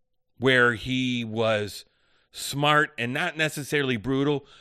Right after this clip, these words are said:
but brutal in, in, in when he has to be, you know, but he's also very smart and, and able to, you know, work behind the scenes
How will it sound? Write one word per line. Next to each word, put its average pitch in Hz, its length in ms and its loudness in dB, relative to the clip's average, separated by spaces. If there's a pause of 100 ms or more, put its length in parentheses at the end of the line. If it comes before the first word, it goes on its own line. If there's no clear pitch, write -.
(120)
but 127 220 2
brutal 190 600 6
in, 131 280 -2
in, 123 280 -2
in 113 420 -6 (260)
when 123 240 2
he 151 180 0
has 123 380 0
to 117 100 -10
be, 90 360 -12 (160)
you 107 120 -6
know, 113 280 -4 (320)
but 151 220 0
he's 139 220 -6
also 151 380 -2
very 135 320 2
smart 123 380 -2
and, 110 300 -4
and 120 220 0
able 120 400 -2 (380)
to, 117 580 0 (320)
you 110 100 -6
know, 113 120 -2
work 117 360 0
behind 120 400 -2
the 110 60 -6
scenes 110 680 -6